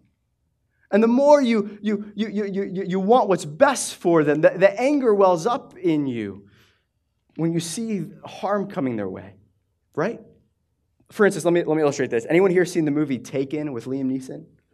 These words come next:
Yeah, yeah, yeah. Taken one, Taken two, Taken three, Taken four. Um, and if you don't know this story, Liam Neeson is this ex-C I A operative, and in the first movie, his daughter gets kidnapped by some, of course, Russian gangsters.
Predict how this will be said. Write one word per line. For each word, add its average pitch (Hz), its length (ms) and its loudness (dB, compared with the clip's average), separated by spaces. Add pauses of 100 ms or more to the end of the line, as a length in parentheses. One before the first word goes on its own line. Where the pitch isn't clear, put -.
(680)
Yeah, 160 340 8
yeah, - 20 6
yeah. 135 240 2 (640)
Taken 147 280 -2
one, 147 240 0
Taken 135 240 -6
two, 147 240 -6
Taken 135 280 -8
three, 147 220 -6
Taken 135 260 -8
four. 135 460 -2 (500)
Um, 135 540 6 (1120)
and 147 120 2
if 165 40 2
you 185 60 4
don't 196 120 10
know 196 100 6
this 175 180 2
story, 196 380 4
Liam 175 320 2
Neeson 190 320 -2
is 143 120 -2
this 151 200 -6
ex-C 170 480 -6
I 165 120 2
A 165 120 4
operative, 143 560 0
and 120 240 -4 (260)
in 135 80 -2
the 131 80 -2
first 175 300 0
movie, 165 340 6
his 143 160 -2
daughter 156 260 2
gets 147 200 -2
kidnapped 156 520 0
by 135 240 2
some, 127 360 -6 (220)
of - 100 -12
course, 160 500 0
Russian 160 360 -4
gangsters. 151 600 -4